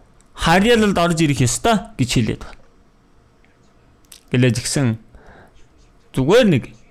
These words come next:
хэлбэр дэч, «Эзэн минь, эзэн минь» гэлээ гэл бурхны хаанчиллын хүүхэд болно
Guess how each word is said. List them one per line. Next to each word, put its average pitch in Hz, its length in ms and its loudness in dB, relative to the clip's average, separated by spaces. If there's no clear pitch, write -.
хэлбэр 156 400 0
дэч, - 320 -4
«Эзэн 233 400 2
минь, 247 240 4
эзэн 254 240 2
минь» 233 80 4
гэлээ 202 320 2
гэл 123 160 0
бурхны 147 400 0
хаанчиллын 131 800 0
хүүхэд 135 320 0
болно 127 320 2